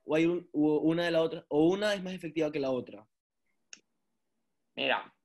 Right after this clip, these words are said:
Speaker 2: yo soy muy partidario de que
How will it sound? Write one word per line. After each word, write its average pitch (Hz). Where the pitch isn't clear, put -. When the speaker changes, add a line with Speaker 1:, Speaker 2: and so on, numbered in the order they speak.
Speaker 2:
yo 196
soy 220
muy 233
partidario 202
de 180
que 160